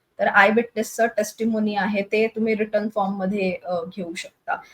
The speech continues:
तर ते डॉक्युमेंटेशन, कारण का ॲडव्होकेटकडे पण तुम्ही गेला तर ॲडव्होकेट काय म्हणणार आहे की, "बाबा, एव्हिडन्स काय आहे? तू नुसतं बोलते, त्याला काही म्हणणं नसणार आहे ना." तर डॉक्युमेंटेशन इथे करणं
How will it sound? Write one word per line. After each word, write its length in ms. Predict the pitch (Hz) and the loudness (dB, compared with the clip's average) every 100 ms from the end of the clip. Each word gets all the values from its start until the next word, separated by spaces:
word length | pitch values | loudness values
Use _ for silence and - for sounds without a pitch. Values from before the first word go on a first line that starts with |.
| _ | _
तर 40 | 247 | 2
ते 180 | 285 320 | 6 6
डॉक्युमेंटेशन, 1000 | 190 - - - 285 277 277 240 180 160 | 6 4 2 -2 2 2 4 2 2 -4
कारण 160 | 190 | -4
का 100 | - | -2
ॲडव्होकेटकडे 920 | - 180 180 233 277 285 269 254 254 | 2 2 0 2 4 4 4 4 6
पण 280 | 262 254 269 | 4 2 0
तुम्ही 200 | 233 240 | 0 0
गेला 280 | 202 165 - - | -2 -4 -8 -8
तर 100 | - | -6
ॲडव्होकेट 460 | 262 208 220 254 - | -6 -6 -2 -2 0
काय 140 | 233 | -2
म्हणणार 300 | 233 180 165 | -2 -4 -8
आहे 120 | 151 - | -10 -12
की, 140 | 196 | -6
"बाबा, 220 | 202 240 | 0 4
एव्हिडन्स 480 | 220 196 208 214 220 | 4 2 0 0 0
काय 240 | - 180 185 | -2 -2 -2
आहे? 280 | 185 170 151 _ _ _ _ _ _ - | -8 -16 -20 _ _ _ _ _ _ -8
तू 160 | 208 | -2
नुसतं 460 | 233 196 - - 233 | 0 0 -4 -2 -2
बोलते, 420 | 190 175 165 240 | -2 -6 2 4
त्याला 220 | 254 240 | 6 6
काही 300 | 254 240 277 - 214 | 4 2 0 0 0
म्हणणं 400 | 226 214 220 240 | 2 2 2 0
नसणार 360 | 185 - 165 | -2 -6 -8
आहे 180 | - - - | -10 -14 -18
ना." 60 | - | -10
तर 40 | 302 | -6
डॉक्युमेंटेशन 920 | 190 - - 247 262 254 254 254 269 | -2 -2 -2 0 0 2 2 2 -2
इथे 180 | 247 254 | -2 -2
करणं 280 | 226 220 | -2 -2